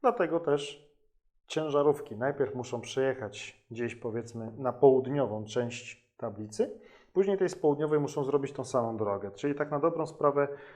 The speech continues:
zasuwa przez pół kraju ciężarówka z naszą paczką po to, żeby do nich wrócić. Ale nie jedzie tylko z naszą paczką, jedzie z wieloma innymi paczkami, gdyż branża e-commerce,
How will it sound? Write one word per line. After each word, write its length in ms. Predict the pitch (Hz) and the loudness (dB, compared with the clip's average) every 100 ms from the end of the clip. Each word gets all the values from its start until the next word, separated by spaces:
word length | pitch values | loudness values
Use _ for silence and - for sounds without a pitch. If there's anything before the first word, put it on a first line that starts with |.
| - - | -20 -2
zasuwa 440 | 127 139 185 175 | 0 2 6 6
przez 220 | 165 - | 6 -2
pół 300 | - 151 143 | -2 -2 -2
kraju 500 | - 131 117 110 101 104 | 2 4 4 2 -4 -10
ciężarówka 680 | - 123 113 117 127 - 175 - - - - _ | -10 -8 -2 0 0 2 2 2 -6 -20 -20 _
z 60 | 127 | 0
naszą 280 | 139 143 | 0 0
paczką 400 | 135 156 160 165 | 2 0 0 -4
po 80 | 147 | 0
to, 100 | 151 | 2
żeby 180 | 139 139 | 0 0
do 100 | 131 | 0
nich 160 | 131 113 | 0 -2
wrócić. 380 | 110 104 107 | -4 -6 -4
Ale 200 | 123 143 | 0 2
nie 220 | 156 180 302 | 2 -2 0
jedzie 200 | 202 - | 0 0
tylko 320 | 139 135 120 | 0 -2 -4
z 40 | |
naszą 240 | 113 - 117 | -4 -6 -2
paczką, 400 | 120 - - 143 | 0 0 -2 -4
jedzie 240 | 135 135 | -2 -2
z 160 | 131 139 - | -4 -10 -18
wieloma 600 | 151 131 151 160 151 135 | -12 -2 0 4 4 2
innymi 440 | 143 127 120 120 117 | -4 -6 -4 -4 -6
paczkami, 580 | 113 104 - 107 117 127 | -10 -12 -10 -10 -8 -10
gdyż 400 | 110 113 - - - _ _ | -8 -8 -10 -18 -20 _ _
branża 540 | 117 135 143 120 107 110 | 0 2 2 0 -4 -4
e-commerce, 720 | 135 120 143 147 117 151 - | -10 2 4 4 0 -6 -10